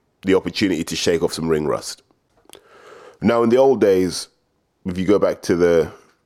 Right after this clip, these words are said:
the seventies, whatever, you might have done an eight or ten rounder on, on someone else's show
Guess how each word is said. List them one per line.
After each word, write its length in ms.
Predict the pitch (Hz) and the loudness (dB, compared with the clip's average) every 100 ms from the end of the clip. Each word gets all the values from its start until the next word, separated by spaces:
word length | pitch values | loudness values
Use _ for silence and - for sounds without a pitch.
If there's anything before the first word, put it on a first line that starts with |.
| _ _ _ _ _ - | _ _ _ _ _ -6
the 120 | - | -4
seventies, 580 | - 110 90 80 87 78 | -2 -2 -2 -2 -2 0
whatever, 300 | 80 78 80 | 0 0 0
you 140 | 107 | 2
might 100 | 120 | 0
have 140 | 76 | 0
done 140 | 80 87 | -2 0
an 100 | 82 | 0
eight 140 | 85 | -2
or 180 | - 80 | -2 -4
ten 240 | - 80 | -4 -4
rounder 480 | 80 80 76 73 69 - _ _ _ - | -2 -2 -4 -4 -8 -10 _ _ _ -8
on, 240 | 87 87 85 | -4 -4 -2
on 180 | 90 87 | -4 -2
someone 260 | 104 90 | -2 -2
else's 320 | 85 82 - 69 | -2 -2 -6 -6
show 260 | 69 64 | -4 -4